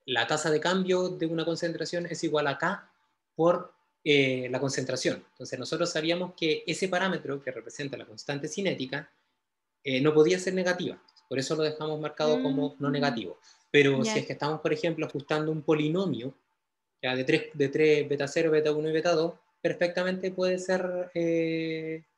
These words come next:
Speaker 1: puede ser negativo. O sea, dependiendo,
Speaker 2: Ujú.
Speaker 1: por supuesto, de la interpretación de los parámetros. Pero eso justamente tiene que ver con interpretación. Así, y ahí tiene que
Speaker 2: Ah,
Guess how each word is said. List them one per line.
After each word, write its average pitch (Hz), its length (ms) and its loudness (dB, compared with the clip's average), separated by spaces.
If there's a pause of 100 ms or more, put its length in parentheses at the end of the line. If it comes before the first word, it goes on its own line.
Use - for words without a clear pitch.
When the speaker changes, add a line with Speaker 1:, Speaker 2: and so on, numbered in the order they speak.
(280)
Speaker 1:
puede 185 120 2
ser 180 260 0
negativo. 175 540 0
O - 40 -20
sea, 120 140 -10
dependiendo, 151 440 2
Speaker 2:
Ujú. 165 80 0
Speaker 1:
por 151 80 -2
supuesto, 160 360 -2
de 156 100 2
la 151 60 -2
interpretación 143 560 -6
de 147 60 -4
los 139 100 -6
parámetros. 127 440 -10 (360)
Pero 165 140 -4
eso 190 120 -6
justamente 190 440 -6
tiene 170 200 -8
que 165 120 0
ver 170 180 -2
con 170 280 -2 (480)
interpretación. 131 640 0 (640)
Así, 131 220 -8
y 131 80 -2
ahí 127 120 0
tiene 147 200 -2
que 143 80 0
Speaker 2:
Ah, 143 40 2